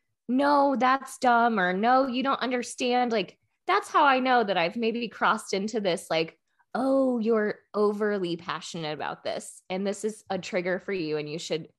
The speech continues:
also hear what Don is saying 'cause he's passionate about it too." Like, there's,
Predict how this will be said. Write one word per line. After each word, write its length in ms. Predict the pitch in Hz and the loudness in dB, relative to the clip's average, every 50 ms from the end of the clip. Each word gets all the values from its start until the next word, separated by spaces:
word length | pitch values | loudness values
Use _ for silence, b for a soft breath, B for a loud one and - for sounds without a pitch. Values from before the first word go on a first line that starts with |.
| _ _ _ _ _ _ _ _ - | _ _ _ _ _ _ _ _ 2
also 440 | 220 226 226 294 - - 349 294 294 | 2 2 2 0 2 4 4 4 4
hear 220 | 285 285 254 254 247 | 4 2 2 4 4
what 120 | 240 226 | 2 2
Don 240 | 220 220 214 214 214 | 2 2 2 2 2
is 120 | 196 196 - | -2 -2 -4
saying 220 | 190 170 156 165 170 | -4 -4 -4 -6 -8
'cause 160 | 196 170 - | -10 -10 -10
he's 180 | - 196 185 - | -10 -12 -12 -6
passionate 400 | - 175 151 - - 190 160 143 | -6 -6 -6 -6 -8 -8 -8 -6
about 180 | 135 123 87 | -6 -6 -8
it 80 | 82 - | -8 -10
too." 160 | - - 110 - | -8 -10 -10 -8
Like, 220 | - 104 143 165 170 | -6 -6 -8 -6 -4
there's, 220 | - 214 233 - | -4 -6 -6 -6